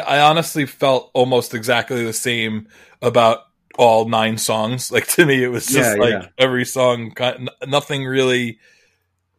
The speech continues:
Speaker 1: was any better or worse than, than the last. And it, it, for the most part, I, I, um, I did kind of like, like you said, those little guitar parts. It almost reminded me of, um,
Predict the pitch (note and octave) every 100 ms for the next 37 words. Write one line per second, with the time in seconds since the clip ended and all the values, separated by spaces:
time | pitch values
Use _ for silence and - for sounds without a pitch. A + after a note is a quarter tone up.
0 | _ _ - D3+ C#3+ C#3+ C3+ C3 B2 B2+
1 | B2 A#2 A2+ A2+ A#2+ - A#2 A2+ A2 A#2+
2 | A2+ G#2+ G#2 G#2+ B2 C3+ - C#3+ C#3 -
3 | C3 C3 - B2+ - C#3+ C#3 C#3+ D3 -
4 | D#3 D#3 - A#2+ A2+ - A2+ A2+ A2+ A2
5 | G#2+ G#2+ - _ _ _ - C3 D3 C#3+
6 | D#3 C3+ B2 B2 A2+ - _ - B2+ A#2+
7 | A#2 - B2 A2+ A2+ A#2+ B2 A#2 A2 A#2+
8 | A2+ - A2 G#2+ A2+ A2+ A#2+ - A#2 A2+
9 | A2+ A2+ A2 G2+ G#2 G2+ F#2+ G2